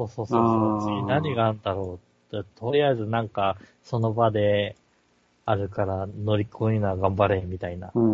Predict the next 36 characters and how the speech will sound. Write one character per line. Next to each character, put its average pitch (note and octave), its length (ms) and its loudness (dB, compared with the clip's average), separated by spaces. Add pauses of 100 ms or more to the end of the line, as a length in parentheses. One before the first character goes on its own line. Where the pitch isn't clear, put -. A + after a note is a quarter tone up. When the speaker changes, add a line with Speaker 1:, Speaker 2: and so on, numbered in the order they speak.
(120)
Speaker 2:
ん - 0 -
う G2+ 40 0 (260)
ん。 E2+ 100 -12 (760)
Speaker 1:
そ C#3+ 100 -2
う - 20 2
い B2 1900 4
う A2 60 -2 (120)
感 A2 220 4
じ G#2+ 100 0
で A2 140 2
見 G#2 280 0
て G2 140 -4
た F#2+ 240 -2
よ F#2+ 100 -2
う F#2+ 40 -4
な F#2+ 80 -2
覚 F#2+ 220 6
え - 20 8
が - 80 12
あ - 100 4
る G2+ 60 0
け A#2+ 60 6
ど。 - 20 8
Speaker 2:
確 - 0 -
か - 0 -
に - 0 - (180)
ね。 E3 80 6 (500)
Speaker 1:
う G#2+ 40 -8
ん。 - 20 0
Speaker 2:
ま E3 80 10
あ D#3 60 6
確 F#3+ 200 6
か C3 140 10
に A#2+ 60 10
あ B2 80 10
の、 C3 280 6